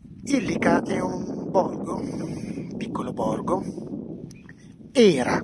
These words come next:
un piccolo borgo, facente parte della,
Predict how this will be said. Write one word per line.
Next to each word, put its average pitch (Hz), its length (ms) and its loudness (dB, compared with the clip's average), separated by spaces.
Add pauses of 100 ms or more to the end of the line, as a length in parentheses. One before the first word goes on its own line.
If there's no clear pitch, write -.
un 151 180 2
piccolo - 400 -4
borgo, - 1800 -6
facente 175 400 4
parte 170 460 8
della, 147 760 8